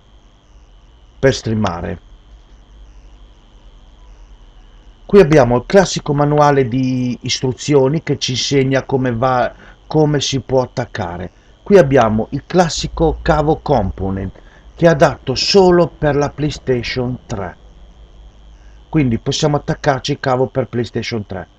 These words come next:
Qui abbiamo l'altro cavo component, qui abbiamo un altro cavo audio,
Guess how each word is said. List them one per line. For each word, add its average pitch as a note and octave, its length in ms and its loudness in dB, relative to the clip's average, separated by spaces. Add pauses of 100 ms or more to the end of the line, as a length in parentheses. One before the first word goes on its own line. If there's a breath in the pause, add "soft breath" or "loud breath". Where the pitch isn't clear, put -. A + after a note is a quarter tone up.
(380 soft breath)
Qui G3+ 160 4
abbiamo C#3+ 680 2
l'altro C3+ 420 0
cavo B2 260 0
component, A#2 800 -4 (1400)
qui F3+ 160 4
abbiamo C3+ 680 0
un D3 180 -2
altro C#3 600 0
cavo C3 440 0
audio, A#2 520 -2